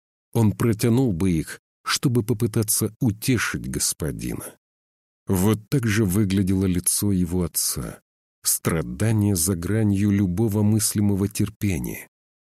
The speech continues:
Вспухшие вены, лопающиеся на щеках капилляры, неопрятные брызги летящей слюны. Неужели что-то может иметь такую цену?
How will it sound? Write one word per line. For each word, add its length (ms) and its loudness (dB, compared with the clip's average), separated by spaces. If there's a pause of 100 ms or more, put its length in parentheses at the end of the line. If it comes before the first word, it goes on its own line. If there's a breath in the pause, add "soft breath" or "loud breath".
(240)
Вспухшие 680 -2
вены, 540 -4 (260)
лопающиеся 960 0
на 140 0
щеках 420 -4
капилляры, 760 -6 (460)
неопрятные 800 2
брызги 500 0
летящей 600 -2
слюны. 640 -8 (760)
Неужели 640 4
что-то 400 -2
может 400 0
иметь 480 2
такую 460 -2
цену? 560 -4